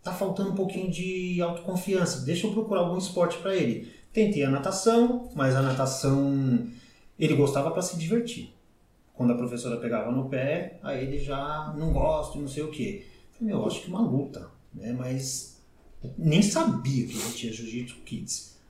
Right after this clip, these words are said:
Aí, luta infantil. Aí, no Google, aqui no bairro, foi mostrando alguns, aí mostrou o da Almeida. Não foi nem o da Almeida, foi um lá perto de casa. Aí eu entrei em contato, "Tem kids?" "Ah, tem, não sei o quê, mas vem você também", não sei,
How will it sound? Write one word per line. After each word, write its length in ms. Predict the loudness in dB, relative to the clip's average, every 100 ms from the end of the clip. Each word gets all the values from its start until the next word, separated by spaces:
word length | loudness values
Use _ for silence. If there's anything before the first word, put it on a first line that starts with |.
| _
Aí, 360 | -4 0 0 0
luta 520 | 4 6 8 6 4 2 2 0 2
infantil. 720 | 2 4 4 4 2 2 -6 -12
Aí, 580 | -6 -6 -2 -2 0 2
no 120 | 2
Google, 420 | 6 8 8 10 10
aqui 200 | 8 2
no 100 | 2
bairro, 340 | 2 2 -2
foi 340 | -6 -2 0 2
mostrando 340 | 2 0 -2
alguns, 420 | -2 2 4 4
aí 360 | 2 -2 -4 -10 -14 -4
mostrou 300 | -2 2 4
o 40 |
da 80 | 6
Almeida. 460 | 6 6 4 0 -2
Não 300 | 0 10 10
foi 160 | 12 10
nem 100 | 8
o 40 | 10
da 80 |
Almeida, 500 | 10 10 6 4 0 -8
foi 260 | -10 -6 0
um 80 | 2
lá 120 | 2
perto 260 | 2 0
de 60 | 0
casa. 360 | -2 -2 -6 -10 _ _ _ _ _ _ -20 -10
Aí 220 | -2 4
eu 140 | 6 6
entrei 260 | 6 4 0
em 80 |
contato, 640 | 4 4 6 2 2 -2 -2
"Tem 220 | 6 6
kids?" 520 | 8 4 4 -4 -8 -20 -18 -2
"Ah, 140 | 0
tem, 260 | 2 6 6
não 80 |
sei 140 | 8 4
o 40 |
quê, 160 | 6 8
mas 300 | 8 6 4
vem 180 | 4 4
você 220 | 4 2
também", 240 | 4 8 8
não 60 |
sei, 200 | 6 -4